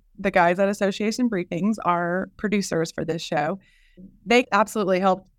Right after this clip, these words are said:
guide the way. But we knew we wanted to do a year-long commitment, like we talked about, once a month. And we all got into a room and talked about what would we talk about and who would we talk to.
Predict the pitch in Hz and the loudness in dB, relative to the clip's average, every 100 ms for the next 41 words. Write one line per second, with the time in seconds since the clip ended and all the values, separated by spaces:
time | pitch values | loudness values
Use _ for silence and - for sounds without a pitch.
0 | _ - 170 175 165 151 160 226 - 185 | _ 2 2 2 -2 -2 -2 -2 -4 2
1 | 196 185 175 - - 226 220 226 240 226 | 6 6 2 -8 -6 -2 2 2 2 4
2 | 226 240 240 240 233 247 240 _ - 208 | 2 2 0 -2 0 0 -2 _ -4 -2
3 | 202 220 262 302 247 202 220 226 139 202 | 2 2 2 0 0 0 2 0 0 -2
4 | 214 196 196 196 190 202 202 233 247 196 | 0 0 0 0 2 2 2 2 0 2
5 | 190 190 _ _ _ _ - 202 202 196 | 0 -2 _ _ _ _ -2 2 2 0
6 | 190 196 196 190 196 196 185 180 175 170 | 2 4 4 2 0 -2 0 -2 0 -2
7 | - 180 170 185 220 220 190 190 160 156 | 4 4 6 6 6 4 -2 -2 -4 -8
8 | 147 - 90 - - 180 196 196 185 190 | -10 -6 -4 -4 -4 -2 0 0 0 -4
9 | 214 320 - - | -2 -2 -2 -8